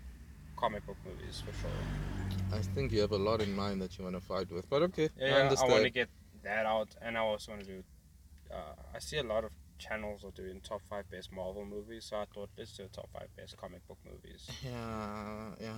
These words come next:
Speaker 2: okay, I think
Speaker 1: Well,
Speaker 2: that's so much better
Speaker 1: and the
Speaker 2: because at
Speaker 1: idea
Speaker 2: least
Speaker 1: is
Speaker 2: we combine both of
Speaker 1: Yeah,
Speaker 2: them.
Speaker 1: the idea is that we're gonna each announce our top fives, and then we're gonna come to a collaborative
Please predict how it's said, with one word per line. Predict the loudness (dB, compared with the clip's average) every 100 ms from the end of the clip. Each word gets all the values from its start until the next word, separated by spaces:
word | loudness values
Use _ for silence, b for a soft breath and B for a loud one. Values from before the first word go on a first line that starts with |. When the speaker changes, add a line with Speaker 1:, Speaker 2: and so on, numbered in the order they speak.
| -8
Speaker 2:
okay, | -10 -6 -4
I |
think | -2
Speaker 1:
Well, | 0
Speaker 2:
that's | 0
so | 0 2
much | 0 2
better | 2 4
Speaker 1:
and |
the | 6
Speaker 2:
because | 10 12 12
at |
Speaker 1:
idea | 12
Speaker 2:
least | 12 12
Speaker 1:
is | 10
Speaker 2:
we | 6 4
combine | 0 2 4 4
both | 2 -2 -2
of | 2
Speaker 1:
Yeah, | 4
Speaker 2:
them. | 6
Speaker 1:
the | 6
idea | 6 6 4
is | 6
that | 2
we're | 2
gonna | -2 -2 -2 -6 -16 -16 -16 -16 -16 -2
each | 0 0 -4
announce | -4 0 2 0 -2 -10 -2
our | 2 2 2 -2 -4 -8 b b b -20 -20 -20 -20 -20 -20 -20 -20
top | -2 0
fives, | 0 -2 -2 -4 -10 -8
and | -4 0
then | 0
we're | -2
gonna | -4 -4
come | -4 -6 -6
to | -8 -6 -6 -8
a | -14
collaborative | -8 -4 -4 -6 -12 -12 -14